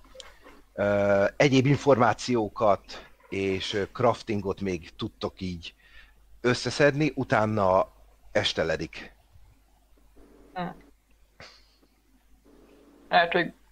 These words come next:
Speaker 2: lenne egy kérdésem, de most már mindegy.
Speaker 1: Mondjad. Kihez lenne
Speaker 2: Ha
Speaker 1: kérdés?
Speaker 2: eset-, hát, hogyha, um, nem tudom, azt esetleg, hogy kideríteni, vagy hogy számít, hogy ugye, mit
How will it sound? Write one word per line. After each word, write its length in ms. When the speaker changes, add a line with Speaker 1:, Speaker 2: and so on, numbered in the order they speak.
Speaker 2:
lenne 260
egy 140
kérdésem, 640
de 80
most 240
már 200
mindegy. 320
Speaker 1:
Mondjad. 420
Kihez 280
lenne 180
Speaker 2:
Ha 140
Speaker 1:
kérdés? 120
Speaker 2:
eset-, 220
hát, 200
hogyha, 340
um, 300
nem 260
tudom, 180
azt 220
esetleg, 380
hogy 160
kideríteni, 600
vagy 180
hogy 120
számít, 380
hogy 160
ugye, 180
mit 140